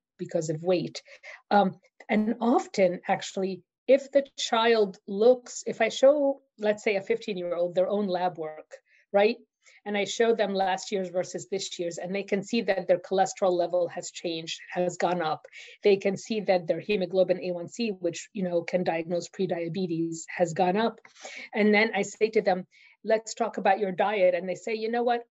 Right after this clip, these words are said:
It's, it's those Wendy runs at midnight." Sometimes I say, "Oh, wow. Okay. Well,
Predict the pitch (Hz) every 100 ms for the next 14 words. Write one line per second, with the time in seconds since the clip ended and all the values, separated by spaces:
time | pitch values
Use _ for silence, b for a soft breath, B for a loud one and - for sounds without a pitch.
0 | _ 247 - - 226 - 190 226 220 196
1 | 202 220 202 196 175 170 156 175 202 220
2 | 190 180 170 - _ _ _ _ - -
3 | - 214 226 233 226 226 214 233 - 262
4 | 208 269 180 175 _ _ - 240 247 240
5 | 277 - _ _ _ - 202 247 294